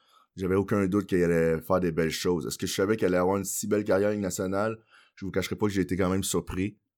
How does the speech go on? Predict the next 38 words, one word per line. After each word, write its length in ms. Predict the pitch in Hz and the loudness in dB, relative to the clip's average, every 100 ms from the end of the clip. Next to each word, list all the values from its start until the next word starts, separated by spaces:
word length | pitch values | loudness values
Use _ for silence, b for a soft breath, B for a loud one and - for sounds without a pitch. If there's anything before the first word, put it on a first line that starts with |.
| - | -12
euh, 640 | 76 76 71 73 62 53 85 | -6 -4 -2 -4 -6 -10 -6
mais 680 | 87 90 92 95 95 - _ _ _ _ _ _ - | -2 0 2 0 -2 -4 _ _ _ _ _ _ -14
j'étais 400 | 80 101 107 - | -8 -4 -2 0
agréablement 640 | 107 104 104 110 104 104 107 | 2 2 4 4 4 2 2
surpris 240 | 98 98 | 0 -2
parce 180 | 110 87 | -2 -2
qu'il 120 | 98 | -2
le 40 | 92 | -2
méritait. 400 | 90 87 101 90 | -2 -2 -2 -2
C'est 100 | - | -2
quelqu'un 260 | 90 101 | -4 -4
qui 240 | 95 90 80 | -4 -4 -4
est 60 | B B B B _ | B B B B _
très 220 | - 104 | -2 0
dédié, 640 | 90 85 98 80 80 98 | 2 2 2 2 0 0
il 80 | 101 | 0
joue 160 | 85 95 | 0 0
encore 380 | 90 90 92 90 | 2 4 4 4
présentement, 420 | 92 85 80 90 | 0 0 0 -2
euh, 540 | 95 98 90 87 85 80 b b b | 0 0 2 2 0 -4 b b b
c'est 140 | - | -6
quelqu'un 240 | 95 95 101 | -4 0 2
de 80 | |
dédié 560 | 87 85 95 85 90 101 | 2 2 0 2 2 4
à 60 | 90 | 4
la 140 | 85 | 2
tâche, 340 | - 95 95 | 2 2 4
quelqu'un 260 | - - 101 | 0 0 -2
qui 100 | 95 | -2
était 200 | 90 90 | 0 0
discipliné, 1000 | 87 80 87 - - 87 90 87 90 92 | -2 -6 -6 -4 -6 -6 -2 0 0 0
c'est 160 | - | -4
que, 180 | 85 82 | -2 -2
c'est 140 | - 95 | -2 -2
un 140 | 90 | 0
joueur 400 | 87 92 98 98 | 0 4 4 2
qui, 580 | 92 82 80 80 76 | -2 -4 -4 -4 -6
tu 60 | 71 | -10